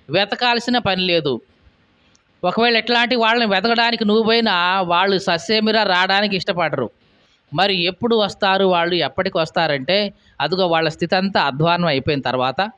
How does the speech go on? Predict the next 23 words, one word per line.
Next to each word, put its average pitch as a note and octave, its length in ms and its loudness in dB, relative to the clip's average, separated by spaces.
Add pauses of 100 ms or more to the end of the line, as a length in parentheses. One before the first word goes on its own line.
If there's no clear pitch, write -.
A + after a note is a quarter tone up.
(1500)
ఏం C#3+ 160 -2
కావాలి? D#3 520 0 (800)
వాళ్ళ G3+ 180 4
పరిస్థితి A3+ 500 0
అంతా A#3+ 240 2
అధ్వాన్నం A3 480 2
అయిపోవాలి, A3 760 0 (720)
అట్టడుగుకు A#3+ 640 0
రావాలి. G#3 640 2 (200)
అప్పుడు E3+ 360 -2
కానీ F#3 300 0
వాళ్ళు F#3 320 2
దేవుణ్ణి D#3+ 580 0 (320)
ఆలోచనలోకి D3 640 -2
తీసుకుంటారు. G#2+ 640 -6 (1040)
మీకు C#3 120 -2
అర్థమైందా? F3+ 580 0 (760)
తప్పిపోయిన A3 380 2
కుమారుడు G3+ 720 2
బుద్ధి F#3 300 0
ఎప్పుడు A3 220 0
వచ్చింది A3 260 0
అతనికి? G#3+ 680 0